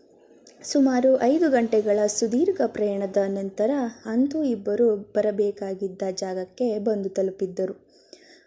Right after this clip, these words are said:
ಬಸ್ನಿಂದ ಇಳಿದು ಸುತ್ತಲೂ ಒಮ್ಮೆ ಕಣ್ಣಾಡಿಸಿದನು ಜೀವನ್. ತಾವು ಬರೋ ವಿಷಯ ಮನೆಯವರಿಗೆ ಕಾಲ್ ಮಾಡಿ ಹೇಳಿದ್ದರಿಂದ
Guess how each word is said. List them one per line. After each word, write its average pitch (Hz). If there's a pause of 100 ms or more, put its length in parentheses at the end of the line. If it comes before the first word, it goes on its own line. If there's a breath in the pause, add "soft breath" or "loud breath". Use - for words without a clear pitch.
ಬಸ್ನಿಂದ 254
ಇಳಿದು 220
ಸುತ್ತಲೂ 233
ಒಮ್ಮೆ 214
ಕಣ್ಣಾಡಿಸಿದನು 196
ಜೀವನ್. 202 (680 soft breath)
ತಾವು 214
ಬರೋ 208
ವಿಷಯ 233
ಮನೆಯವರಿಗೆ 226
ಕಾಲ್ 247
ಮಾಡಿ 196
ಹೇಳಿದ್ದರಿಂದ 196